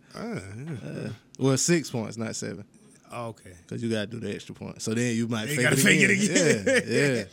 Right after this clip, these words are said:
Speaker 1: <laughs> Then you can get eight points.
Speaker 2: Yeah.
Speaker 1: Shouts to the Panthers, man. Shouts to all the overnight Panther fans, too.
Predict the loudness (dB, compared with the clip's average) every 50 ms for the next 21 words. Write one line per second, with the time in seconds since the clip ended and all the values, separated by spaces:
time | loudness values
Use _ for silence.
0 | -14 -16 -16 -14 -8 -6 -4 -2 -2 -4 -4 -4 -2 0 0 0 0 0 -2 -4
1 | -8 -8 -10 -14 -20 -20 _ -12 -10 -8 -6 -6 -6 -6 -8 -10 -16 _ _ -8
2 | -4 -2 -2 0 0 0 0 0 0 0 0 0 0 0 -2 -4 -8 -8 -6 -6
3 | -6 -6 -8 -8 -8 0 2 2 2 2 2 0 0 0 0 0 0 0 -2 -2
4 | -2 -4 -2 -2 -2 -2 -2 -4 -4 -4 -4 -4 -4 -6 -8 -12 -14 -12 -12 -12
5 | -12 -12 -12 -12 -10 -10 -10 -10 -10